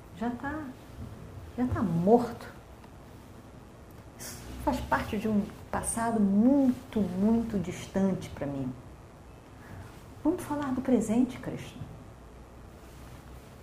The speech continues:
Krishna faz aquele sorriso dele. Olha pra Aradeia com afeto,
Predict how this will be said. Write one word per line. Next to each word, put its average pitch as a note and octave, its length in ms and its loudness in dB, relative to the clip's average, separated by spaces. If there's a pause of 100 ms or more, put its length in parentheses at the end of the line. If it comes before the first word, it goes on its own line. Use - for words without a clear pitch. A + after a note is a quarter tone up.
(760)
Krishna G#3 380 0
faz - 480 0
aquele - 460 4
sorriso D#3 560 -2
dele. B2 300 -2 (4000)
Olha A3 280 8
pra F3+ 220 2
Aradeia E3 720 4 (1400)
com F3+ 120 -4
afeto, F#3 460 0